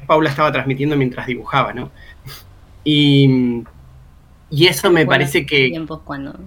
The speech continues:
Speaker 1: los buenos tiempos.
Speaker 2: <laughs> cuando hacía streams.
Speaker 1: <laughs> Eh,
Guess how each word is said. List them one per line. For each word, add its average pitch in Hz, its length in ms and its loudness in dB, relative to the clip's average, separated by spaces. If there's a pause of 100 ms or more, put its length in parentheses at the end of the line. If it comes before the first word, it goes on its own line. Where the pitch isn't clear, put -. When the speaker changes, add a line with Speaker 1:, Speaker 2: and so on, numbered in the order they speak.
Speaker 1:
los 165 240 -2
buenos 139 220 0
tiempos. 139 400 0
Speaker 2:
<laughs> - 140 -10
cuando 208 220 -2
hacía 214 340 -2
streams. - 800 -4
Speaker 1:
<laughs> - 40 -20 (2000)
Eh, 135 800 -2